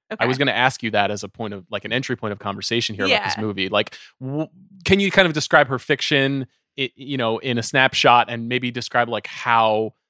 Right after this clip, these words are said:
Speaker 1: something like this could come to be? Like, what is it that Maggie Gyllenhaal is kind of visualizing that wouldn't be on the page?
Speaker 2: Sure. So I have read My Brilliant Friend, just, just the first book in the series, and that, that,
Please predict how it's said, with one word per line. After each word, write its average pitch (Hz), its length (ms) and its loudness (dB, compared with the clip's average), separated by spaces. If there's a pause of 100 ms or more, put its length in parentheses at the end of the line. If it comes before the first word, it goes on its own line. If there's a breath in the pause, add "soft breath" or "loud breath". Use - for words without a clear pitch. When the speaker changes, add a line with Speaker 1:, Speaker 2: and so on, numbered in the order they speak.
(180)
Speaker 1:
something 127 360 -4
like 113 240 -4
this 117 220 -4
could - 280 -6
come 123 160 -4
to - 80 -14
be? 127 100 -4
Like, 113 140 -4
what 185 140 4
is 175 100 6
it 156 60 -2
that 135 100 6
Maggie 120 220 6
Gyllenhaal 113 300 0
is 107 80 -2
kind 104 120 -6
of 98 60 -8
visualizing 107 640 0
that 95 80 -4
wouldn't 101 200 -2
be 92 80 -6
on 92 80 -6
the - 60 -18
page? 73 340 -16 (260)
Speaker 2:
Sure. 214 480 -2
So 294 440 2 (100)
I 254 200 8
have 381 280 -4
read 226 480 2
My 208 200 -4
Brilliant 208 420 -4
Friend, 185 340 -8
just, - 300 -6
just 226 240 -4
the 233 80 -6
first 196 320 -10
book 180 240 -8
in 180 80 -14
the 175 80 -14
series, 175 460 -16
and 175 120 -14
that, 175 200 -6 (140)
that, - 160 -6